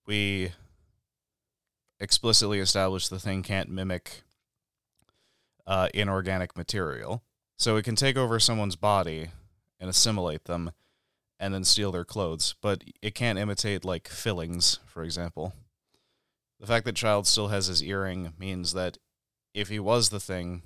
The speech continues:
then the th-,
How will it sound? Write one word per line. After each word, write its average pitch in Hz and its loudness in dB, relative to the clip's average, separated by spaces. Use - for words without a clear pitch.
then 90 -4
the 98 -6
th-, - -14